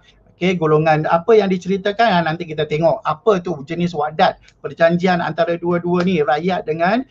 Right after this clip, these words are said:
raja ni, apa perjanjian dia. Uh, dan, uh, sebenarnya rakyat dan pembesar ataupun raja ni saling berkait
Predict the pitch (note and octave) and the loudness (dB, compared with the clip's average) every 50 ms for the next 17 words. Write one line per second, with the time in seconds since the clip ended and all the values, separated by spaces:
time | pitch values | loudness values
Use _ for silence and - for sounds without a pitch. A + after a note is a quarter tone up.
0 | _ _ _ - D#3+ D#3+ E3 A3 - F#3+ F#3 F#3 F3 F3 F3 E3+ C#3+ D3 E3 - | _ _ _ 0 2 2 2 2 0 0 2 2 2 2 2 0 0 0 -2 -2
1 | - G3 - - E3 D#3+ E3 D#3 D3+ D3+ D#3 D#3+ E3+ D#3 B2 A2 - _ _ _ | -4 -8 -4 -4 -4 -4 -2 -2 -2 -2 0 0 0 -2 -2 -2 -8 _ _ _
2 | _ _ - - C#3+ D3+ F#3 G3+ A3+ A#3 A3 F3+ E3 D#3 D3+ - - - E3+ E3 | _ _ -4 -4 0 2 0 0 2 2 2 2 0 -2 -6 -14 -6 0 2 4
3 | E3 D#3+ D#3+ - G3+ G3+ G#3+ A#3 A#3+ A3+ G#3 F#3+ E3 E3 F3+ G3+ A#3 A#3 - F3+ | 4 4 2 -2 0 2 2 2 4 2 2 4 6 4 6 6 4 2 2 2
4 | F#3 F#3+ F#3+ F#3+ F3+ F3 F3 F3 - G3 F3+ F3+ F3+ F3 G3+ A3 - F3 E3 D#3+ | 0 0 0 -2 -2 -2 -2 -2 -2 0 0 0 0 -2 -4 -6 -6 -4 -2 0
5 | D#3 D#3+ D#3+ D#3+ F3 F3+ F3 F3 F#3+ G3 F3 - D#3+ D#3+ F3 F3+ F3 E3 E3 E3 | 0 0 0 -2 -2 -2 0 0 0 -2 -2 -2 -2 0 0 -2 -2 -4 -6 -8
6 | - - D#3 E3 F#3 F#3 D#3 - | -6 0 2 2 2 2 -2 -6